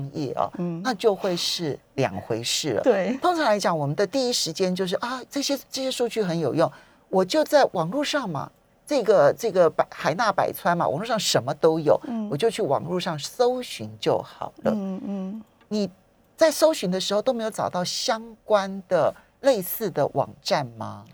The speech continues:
Speaker 2: 我觉得大部分的网站它还是比较偏向是它提供 raw data，就是，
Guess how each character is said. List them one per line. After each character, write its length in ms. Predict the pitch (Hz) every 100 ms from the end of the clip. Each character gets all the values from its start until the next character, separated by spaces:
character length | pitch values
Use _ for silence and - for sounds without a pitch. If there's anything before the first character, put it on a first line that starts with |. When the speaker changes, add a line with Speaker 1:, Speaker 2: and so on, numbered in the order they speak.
| - - - -
Speaker 2:
我 140 | 262
觉 160 | 277 294
得 120 | 370
大 200 | 392 359
部 120 | 339
分 220 | - 294
的 100 | 233
网 260 | 190 170 170
站 260 | 226 202 185
它 240 | 220 226
还 180 | 220 170
是 140 | 233
比 160 | 190 165
较 180 | 180 185
偏 220 | 196 190
向 160 | 196
是 140 | 196 196
它 180 | 202 202
提 160 | 175
供 260 | 175 175 175
raw 220 | 170 175
data， 360 | 165 165 - - - _ _
就 140 | 254
是， 260 | 240 240